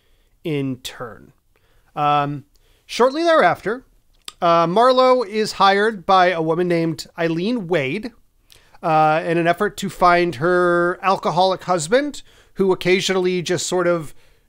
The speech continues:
drifts away and winds up either in another town or sometimes in a rehab clinic. Um, and, uh, she wants Marlowe to find him and bring him back home. Uh, Marlowe goes ahead and, uh, investigates around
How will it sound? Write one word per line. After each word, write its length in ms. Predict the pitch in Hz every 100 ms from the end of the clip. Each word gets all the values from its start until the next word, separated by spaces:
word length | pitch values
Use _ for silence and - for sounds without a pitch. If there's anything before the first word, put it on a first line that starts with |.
| _
drifts 520 | - 147 240 - -
away 640 | 208 170 214 240 233 233
and 180 | 190 165
winds 340 | 156 190 196 156
up 240 | 185 175 185
either 300 | 175 180 180
in 100 | 175
another 280 | 175 185
town 500 | 165 180 202 214 220
or 160 | 196 151
sometimes 520 | - 185 175 180 165
in 80 | 160
a 60 | 147
rehab 520 | 151 208 202 208 202
clinic. 440 | 202 214 254 - _ _ _ - - -
Um, 680 | 160 160 151 147 147 143 _ _ _ - - -
and, 560 | 170 170 170 170 156
uh, 200 | 165 165
she 200 | 156 202
wants 320 | 214 208 -
Marlowe 300 | 190 180 180
to 120 | 170 156
find 240 | 254 262
him 280 | 233 247 - _ -
and 160 | 175
bring 200 | 151 202
him 140 | 170 165
back 200 | 143 135
home. 400 | 185 220 262 262 - - _ _ -
Uh, 180 | 156 147
Marlowe 600 | 165 185 185 175 170 175
goes 280 | 139 170 170
ahead 360 | 160 175 170
and, 600 | 180 170 156 151 147 139
uh, 340 | 147 143 135 147 -
investigates 720 | 165 170 202 190 190 180 -
around 680 | 165 175 170 165 160 -